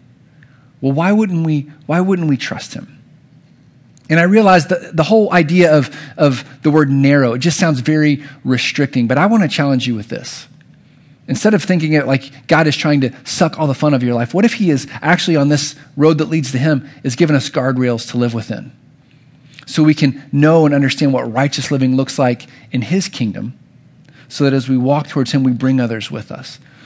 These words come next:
So what might seem narrow and restricting is actually meant to be life-giving for all the rest of us. It's a life filled with joy and a life filled with peace,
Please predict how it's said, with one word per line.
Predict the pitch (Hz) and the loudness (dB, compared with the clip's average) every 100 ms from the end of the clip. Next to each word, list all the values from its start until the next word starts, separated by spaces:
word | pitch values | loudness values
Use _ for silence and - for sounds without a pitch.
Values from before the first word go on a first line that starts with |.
| - | -8
So | - | -2
what | 170 165 | 0 0
might | 165 196 190 | 0 0 -2
seem | - 180 | -2 0
narrow | 160 175 160 139 | 2 2 2 2
and | 127 | 0
restricting | 117 - 139 131 120 | -2 -4 -4 -4 -4
is | 123 117 - | -6 -12 -8
actually | 165 - 139 | -6 -4 -2
meant | 131 135 | -2 -2
to | - | -4
be | 123 117 107 - - | -2 -2 -4 -10 -6
life-giving | 117 120 143 139 120 104 101 107 - - - - - | -2 0 0 -2 -6 -4 -6 -8 -14 -20 -20 -20 -8
for | 135 | -6
all | 117 | -4
the | 117 | -4
rest | 107 117 - | -4 -6 -8
of | - | -16
us. | - - _ - _ _ _ _ _ _ _ _ _ - | -18 -20 _ -20 _ _ _ _ _ _ _ _ _ -8
It's | 139 - | -6 -2
a | |
life | 143 151 | 0 0
filled | - - 143 | -2 -6 -6
with | 120 104 | -4 -6
joy | - 123 113 123 - _ _ _ - | -6 -6 -6 -10 -20 _ _ _ -8
and | 123 | -2
a | |
life | 123 131 | 0 0
filled | 135 139 | -2 -4
with | 120 117 | -4 -4
peace, | 143 117 - | -4 -4 -6